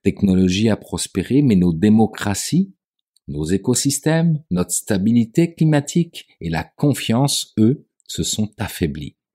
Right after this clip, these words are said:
Ce qui veut donc dire que sans valeur, la technologie n'est probablement pas une réponse.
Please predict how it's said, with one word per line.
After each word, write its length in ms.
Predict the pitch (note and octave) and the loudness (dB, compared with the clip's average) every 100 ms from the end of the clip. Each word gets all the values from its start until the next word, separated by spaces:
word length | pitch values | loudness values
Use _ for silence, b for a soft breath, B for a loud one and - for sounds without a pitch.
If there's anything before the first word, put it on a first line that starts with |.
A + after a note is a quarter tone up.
| _ _ _ - | _ _ _ -12
Ce 120 | - | 0
qui 100 | A2 | 2
veut 100 | G2 | 4
donc 300 | A2 A2 G2+ | 6 6 4
dire 260 | A2+ G#2 | 4 2
que 100 | - | 2
sans 260 | D#2+ - D3 | 0 2 2
valeur, 360 | A#2 D#2+ D2+ G#2 C3 _ _ _ _ - | 2 0 0 -4 -8 _ _ _ _ -4
la 140 | D2 | -4
technologie 800 | - G#2 - F2 D2 C#2 D#2 - _ _ | -2 -2 2 2 2 0 -4 -6 _ _
n'est 140 | D#2+ | -6
probablement 640 | - - A#2+ A2 F2+ D#2 C#2 | -4 -2 2 2 2 0 -2
pas 260 | - G2+ - | -2 -4 -2
une 360 | D#2+ D#2+ F#2+ G2 | -2 2 0 -2
réponse. 1000 | - C2+ C#2+ - C2 - - - - - | -10 -6 -6 -6 -16 -16 -14 -12 -12 -16